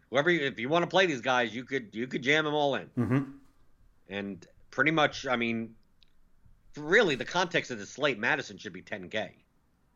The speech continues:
Speaker 1: right? Not eighty-eight hundred.
Speaker 2: Yeah.
Speaker 1: I mean, I guess, I mean, if Willian's gonna be sixty-nine hundred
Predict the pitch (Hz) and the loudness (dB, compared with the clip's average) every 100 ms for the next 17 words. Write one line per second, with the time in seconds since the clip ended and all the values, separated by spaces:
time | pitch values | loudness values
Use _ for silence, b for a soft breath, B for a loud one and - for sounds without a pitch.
0 | - 107 120 117 107 107 104 101 90 104 | -2 0 0 -2 -2 -2 -2 -2 -4 -4
1 | 107 123 - _ _ _ _ _ _ _ | -4 -8 -10 _ _ _ _ _ _ _
2 | 101 82 - _ _ _ _ _ _ _ | -6 -6 -16 _ _ _ _ _ _ _
3 | _ _ _ _ 101 117 135 143 170 - | _ _ _ _ 0 4 4 4 2 2
4 | 127 127 131 113 131 185 156 113 127 110 | 0 0 -2 -4 0 0 0 -2 -8 -8
5 | - 143 120 120 156 156 113 90 92 101 | -8 -10 -6 -2 0 0 -4 -6 -8 -10